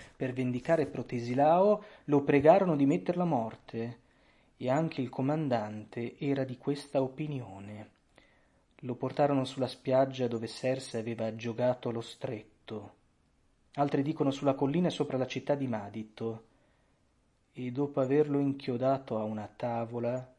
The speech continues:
lo appesero. Il figlio lo lapidarono sotto gli occhi di Artaucte.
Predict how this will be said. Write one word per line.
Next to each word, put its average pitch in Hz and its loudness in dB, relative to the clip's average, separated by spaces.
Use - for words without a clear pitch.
lo 113 -4
appesero. 107 -8
Il 120 -8
figlio 117 -4
lo 117 -4
lapidarono 110 -6
sotto - -10
gli 123 -4
occhi - -10
di 113 -12
Artaucte. - -12